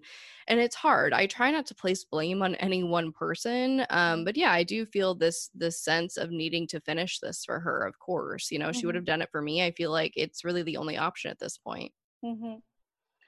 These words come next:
Speaker 2: I think it was really cool how you went in, um, in that last, uh, meeting with the police. Um,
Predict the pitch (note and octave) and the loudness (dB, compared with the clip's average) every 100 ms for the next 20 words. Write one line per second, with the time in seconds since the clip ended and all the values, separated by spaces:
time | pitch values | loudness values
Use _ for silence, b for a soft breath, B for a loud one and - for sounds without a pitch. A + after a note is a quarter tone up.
0 | b - C4+ D4+ D4 C4+ B3 A#3+ A#3 A#3+ | b 0 2 0 -2 -2 0 2 0 -2
1 | - G#3+ G#3 G3 G#3 G#3 G3+ G#3+ G#3 G3+ | -2 -2 0 -2 0 0 0 -4 -4 -4
2 | G#3 G#3 G3 F#3+ - G3+ - - - A3 | -4 -4 -4 -6 -8 -8 -8 -10 -8 -2
3 | G3 - G#3 G3 G3 - - - - G#3 | -2 0 2 2 0 -4 -14 -12 -6 -6
4 | G3+ G#3+ G3+ G3 G3 G3 - G3 G3 G3+ | -6 -8 -8 -8 -10 -14 -16 -12 -10 -10
5 | - _ G3+ F#3+ F#3+ F#3 F#3+ _ _ _ | -14 _ 0 2 2 0 -6 _ _ _
6 | _ - A3+ G3+ G3 - - _ _ _ | _ -2 0 0 -4 -8 -18 _ _ _
7 | - _ - G#3 G3+ G3+ G3 | -20 _ -4 -2 -2 -4 -8